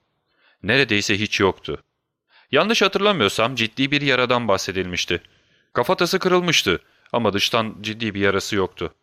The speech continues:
"Buna rağmen biraz kan görmeyi bekler insan. Siste ağır bir şeyin düştüğünü duyan yolcunun binmiş olduğu treni incelemem mümkün müdür acaba?"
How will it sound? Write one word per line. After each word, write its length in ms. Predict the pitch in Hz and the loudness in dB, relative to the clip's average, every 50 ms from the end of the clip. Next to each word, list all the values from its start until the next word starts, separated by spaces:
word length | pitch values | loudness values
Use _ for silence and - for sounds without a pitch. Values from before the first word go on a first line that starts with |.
| _ _ _ _ _ _ _ _ _ _ _ _ _ _ _ _ - | _ _ _ _ _ _ _ _ _ _ _ _ _ _ _ _ 0
"Buna 220 | 160 185 208 202 | 2 2 4 4
rağmen 400 | 165 107 98 95 95 95 95 95 | 4 2 2 2 0 -2 -2 -4
biraz 300 | 127 143 170 170 151 - | -2 0 0 0 0 -2
kan 300 | - - 131 147 160 160 | -4 -2 -2 -2 -2 0
görmeyi 420 | 143 139 117 107 104 104 101 98 87 | 2 2 2 2 2 0 0 0 0
bekler 300 | 90 87 - - 87 82 | -2 -2 -2 -6 -6 -6
insan. 340 | 82 80 - - 80 76 - - _ _ _ - - | -6 -8 -6 -6 -6 -6 -6 -12 _ _ _ -20 -14
Siste 420 | - - 165 170 - - 208 - - | -6 -4 -2 -2 0 0 0 0 2
ağır 340 | 110 113 127 160 180 175 139 | 2 2 4 4 2 2 0
bir 120 | 123 117 | 0 0
şeyin 360 | 110 - 131 120 123 127 117 | 0 0 0 0 -2 -2 0
düştüğünü 460 | 117 117 113 - - 139 143 147 143 123 | 0 0 0 0 0 0 0 0 0 2
duyan 300 | 123 127 139 143 147 143 | 2 2 2 2 0 0
yolcunun 600 | 127 123 127 123 120 131 127 131 123 110 101 104 | 0 2 2 2 0 0 0 0 0 -2 -2 -4
binmiş 380 | 120 135 151 165 180 - - | -4 -4 -4 -4 -4 -2 0
olduğu 360 | 131 139 135 123 135 131 123 - | 0 0 0 0 0 -2 -2 0
treni 340 | - 131 123 135 135 135 135 | -2 -2 -2 0 0 0 -2
incelemem 460 | 131 127 131 123 123 131 131 127 131 | 0 0 0 0 2 2 0 0 0
mümkün 320 | 131 135 143 143 220 202 | -2 -4 -2 -4 -6 -4
müdür 220 | 180 139 104 95 92 | -4 -2 -2 0 0
acaba?" 380 | 95 90 85 90 87 87 85 | 0 0 0 -2 -2 -2 -2